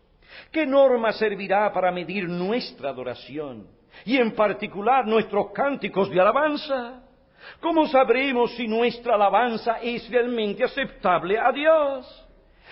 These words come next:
¿Cómo sabremos si nuestro cántico cumple con el propósito para el cual Dios nos adquirió como pueblo suyo, pueblo redimido, pueblo santo?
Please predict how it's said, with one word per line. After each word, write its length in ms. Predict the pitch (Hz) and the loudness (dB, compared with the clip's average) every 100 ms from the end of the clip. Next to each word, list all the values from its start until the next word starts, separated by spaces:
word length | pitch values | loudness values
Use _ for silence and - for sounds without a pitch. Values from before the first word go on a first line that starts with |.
| - | -8
¿Cómo 240 | 311 311 | -2 2
sabremos 580 | 294 262 240 247 247 226 | 2 2 4 2 2 0
si 100 | 233 | -2
nuestro 580 | 220 220 202 - 202 196 | 0 0 0 -2 -4 -4
cántico 720 | - 254 262 226 214 196 202 | 0 0 0 -2 -4 -2 -2
cumple 460 | 202 277 254 202 190 | -2 0 0 0 -2
con 180 | 196 208 | 0 2
el 140 | 202 | 0
propósito 680 | 196 202 196 233 247 202 208 | 0 -2 2 2 2 2 0
para 160 | 208 196 | 2 0
el 120 | 190 | -2
cual 380 | - 247 233 190 - - | 0 2 2 -2 -8 -12
Dios 580 | 139 185 277 262 214 - - | -8 0 4 6 4 -2 -2
nos 340 | 233 240 240 | 2 2 0
adquirió 1000 | 208 214 214 - 185 175 262 277 240 - - | 0 0 -2 -12 -10 -2 4 4 4 0 0
como 260 | 254 214 | 4 4
pueblo 520 | 208 220 285 269 202 | 2 4 4 6 2
suyo, 680 | 190 - 208 285 247 214 202 | 0 -2 -2 -2 0 0 0
pueblo 560 | - 190 285 220 220 214 | 0 6 6 6 2 2
redimido, 800 | 208 190 196 269 302 220 214 | 2 0 -2 -2 0 2 2
pueblo 420 | - 269 269 240 233 | 4 8 8 8 6
santo? 800 | - 277 269 233 - 165 110 | 6 6 6 6 4 2 0